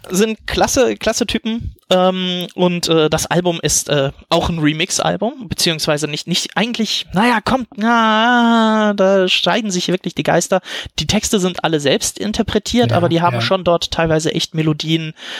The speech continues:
Speaker 1: äh, geklaut. Ähm, aber neu interpretiert, das heißt, auch neue, neue Arrangements drunter gesetzt, äh, neu-, neuer Beginn oder ähnliches, also auch neu interpretiert.
Speaker 2: Ja. Was sind denn so, ähm, die,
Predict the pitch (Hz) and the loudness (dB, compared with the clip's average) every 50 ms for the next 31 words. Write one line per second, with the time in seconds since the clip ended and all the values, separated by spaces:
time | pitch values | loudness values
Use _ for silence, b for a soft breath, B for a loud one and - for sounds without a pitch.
0 | B B B - 156 156 151 147 143 143 139 139 135 - 147 - - - 120 101 | B B B 0 2 4 4 4 4 4 2 0 0 -2 -2 -2 -2 -4 -4 -6
1 | - - - - - - B B B B B B B B _ - - 151 143 143 | -6 -8 -10 -12 -14 -14 B B B B B B B B _ 0 2 4 4 4
2 | 143 151 147 143 143 143 143 - - - - - - 156 170 202 196 185 185 196 | 2 -2 -8 -12 -16 -14 -12 -12 -12 -12 -14 -4 -2 0 0 0 2 2 2 2
3 | 196 196 190 180 196 185 - - 185 - - 214 175 127 - 127 - 113 123 - | 2 2 0 0 0 0 0 0 -2 0 0 0 0 -2 -2 -4 -2 -2 -2 -2
4 | - 123 123 123 117 120 - - 147 143 135 131 120 123 135 156 185 196 180 - | -2 -2 -2 -2 -2 -2 -4 -2 -2 0 0 2 0 0 0 0 0 0 0 0
5 | - 175 165 165 165 - - 156 156 151 160 151 147 143 143 147 139 135 - - | 0 0 -2 -2 -2 -2 -2 -2 -2 0 0 0 0 0 0 0 0 0 0 -2
6 | - - - 120 123 123 123 120 143 B B B B B B B B _ 135 131 | -4 -2 0 0 2 2 2 0 -2 B B B B B B B B _ -2 -2
7 | 123 110 127 151 139 143 143 139 143 147 - 160 143 - 170 165 170 165 160 156 | -2 0 -2 0 2 2 2 2 0 0 -4 -4 -2 0 0 0 0 -2 -4 -2
8 | 127 147 139 - - 147 147 143 147 - - 143 139 - - - - - 135 139 | 0 0 0 0 0 -2 -2 -2 -2 0 0 0 0 0 -2 -4 -4 -4 -2 -2
9 | 139 135 127 - 151 156 151 - - 147 139 143 143 110 123 131 - - - - | -2 -4 -2 0 0 0 0 -2 -2 0 0 0 0 0 -4 -4 -6 -6 -4 -6
10 | - - - - - - - - - - - _ _ _ _ _ _ - 120 117 | -6 -6 -4 -4 -4 -6 -8 -10 -16 -20 -20 _ _ _ _ _ _ -2 0 0
11 | 113 110 107 B B B B B B B B B 247 226 185 147 147 151 - - | 0 -2 -4 B B B B B B B B B -10 -6 -4 -2 -2 -2 2 2
12 | 220 190 - 175 170 165 147 147 156 151 151 147 147 151 - 143 139 135 131 - | 2 4 4 4 4 4 4 4 4 6 6 4 4 4 2 4 4 4 2 2
13 | - 135 127 127 127 123 120 123 127 - - - | 2 2 4 4 2 2 0 -2 -4 -4 -6 -10